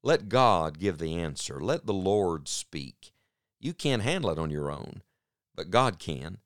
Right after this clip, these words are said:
We've come in our study of Psalm one nineteen to the section that begins with verse forty-one and continues to verse forty-eight. And this is how it begins. "Let thy mercies come also unto me, O Lord, even thy salvation, according to thy word.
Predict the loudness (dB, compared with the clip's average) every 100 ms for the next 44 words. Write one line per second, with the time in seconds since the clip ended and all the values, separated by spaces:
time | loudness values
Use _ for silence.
0 | _ _ _ _ _ -16 -2 0 4 4
1 | 2 0 0 2 2 0 0 2 2 -2
2 | -2 -4 -6 -4 -2 -2 -4 -2 0 0
3 | 0 -6 -4 -4 -6 -12 -2 0 2 0
4 | -4 -4 -2 -2 -4 -4 -4 -2 0 0
5 | 0 -4 -6 -6 -4 -6 -4 -4 -2 -4
6 | 0 2 2 _ _ _ _ _ -4 0
7 | 0 0 -2 -2 -4 -2 -2 -2 -8 _
8 | _ 0 2 4 2 0 -6 -2 -2 -2
9 | 0 2 2 0 -2 -2 -4 -4 -4 0
10 | 0 0 -2 -4 -4 -6 -6 -4 -4 -4
11 | -4 -2 -2 0 -2 -6 -6 -6 -4 -6
12 | -6 -4 -4 -4 -2 -4 -4 -8 -8 -10
13 | -10 0 0 0 -4 -4 -4 -4 -6 -8
14 | -8 -10